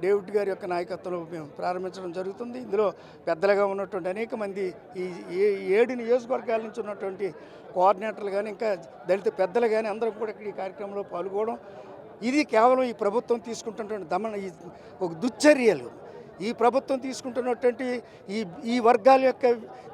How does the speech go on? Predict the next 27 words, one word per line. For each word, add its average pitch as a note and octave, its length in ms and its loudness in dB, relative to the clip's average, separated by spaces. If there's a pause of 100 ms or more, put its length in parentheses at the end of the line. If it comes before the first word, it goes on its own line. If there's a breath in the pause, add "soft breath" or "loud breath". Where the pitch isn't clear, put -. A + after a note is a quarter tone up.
(100)
జీవితాలకి C4 680 2 (200)
వ్యతిరేకమైనటువంటి C4 840 4
నిర్ణయాలు B3+ 340 -2
తీసుకుని C4+ 360 -6
మా A#3+ 140 6
జీవితాల్ని C4 420 0 (360 loud breath)
చింద్రబంద D4 460 12 (100)
చేస్తున్నటువంటి B3 640 -2
ఈ E4+ 100 2
తరుణంలో B3 480 4 (580 loud breath)
ఆ - 20 8 (220)
ప్రభుత్వం, A#3 380 4 (100)
అంటే G#3 180 4 (400)
ఈ G3+ 40 -4 (240)
కూటమి C4+ 420 8
ప్రభుత్వం A3 420 0 (680 loud breath)
ఏదైతే A3+ 340 8 (300)
ఈ - 20 -6 (100)
మెడికల్ A3+ 340 -4
కళాశాలను A#3 600 2
ప్రైవేటీకరణ C4 540 0 (100)
చేయాలన్నటువంటి A#3 720 2
జీవో B3 260 6
ఇచ్చిందో G#3+ 300 -2 (480 loud breath)
ఆ E3+ 120 6
జీవోని F#3 340 -2
రద్దు F3 180 -4